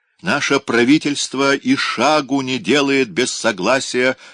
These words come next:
англо-французских капиталистов. И сегодняшний политический кризис подстрекается английским правительством. И приглашение социалистов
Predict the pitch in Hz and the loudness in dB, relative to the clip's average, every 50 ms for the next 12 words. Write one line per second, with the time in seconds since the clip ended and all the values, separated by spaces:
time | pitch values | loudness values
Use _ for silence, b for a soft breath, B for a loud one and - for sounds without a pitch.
0 | B B B - 107 131 131 131 120 117 120 131 127 - - 110 117 120 113 - | B B B -2 0 0 0 -2 -4 -2 -2 -2 -2 -2 -2 -2 -2 -2 -4 -4
1 | - 113 131 120 - - - 131 135 - - - 107 117 - 127 - - 120 123 | -4 -2 -4 -4 -6 -6 -4 -6 -6 -6 -6 -6 -6 -4 -4 -4 -4 -2 0 0
2 | 123 110 - - - 80 - _ _ _ _ _ _ _ b b b b b b | 0 -2 -4 -8 -12 -16 -20 _ _ _ _ _ _ _ b b b b b b
3 | b b b b b 110 117 - - 127 123 117 135 147 139 135 143 135 - - | b b b b b -4 -4 -2 0 0 2 2 2 0 -2 -2 -4 -6 -6 -6
4 | 135 131 131 - 123 117 120 117 - - 151 - - 131 - - - 120 110 - | -6 -6 -4 -2 -2 -2 -2 -2 -2 -4 -4 -4 -4 -6 -8 -6 -6 -6 -6 -6
5 | - - 110 123 156 175 170 - 135 98 - - - - - B B B B B | -2 -2 0 2 2 0 0 0 -2 -4 -4 -6 -12 -12 -14 B B B B B
6 | B 101 101 - - - - 98 98 92 - 127 135 127 123 - - - 117 113 | B -8 -8 -8 -8 -8 -4 -4 -4 -2 -2 0 0 0 0 -2 -2 -2 -2 -2
7 | 120 113 90 90 98 127 147 156 147 - - 143 143 131 - 127 131 131 127 117 | -2 -2 -2 0 2 2 2 2 0 -2 -4 -6 -8 -6 -4 -2 -2 0 -2 -4
8 | - 98 - - - 90 80 - - _ _ _ _ _ _ _ B B B B | -6 -10 -12 -12 -10 -12 -12 -12 -14 _ _ _ _ _ _ _ B B B B
9 | B B B 104 117 - 123 131 123 135 135 127 - 143 156 156 151 151 147 139 | B B B -4 -2 0 0 0 0 0 -2 0 0 0 0 0 0 -4 -4 -4
10 | - 139 135 - - 131 127 127 143 160 151 - - 151 139 131 - | -4 -6 -6 -4 -2 -2 0 0 0 0 -2 -2 -2 -2 -4 -4 -6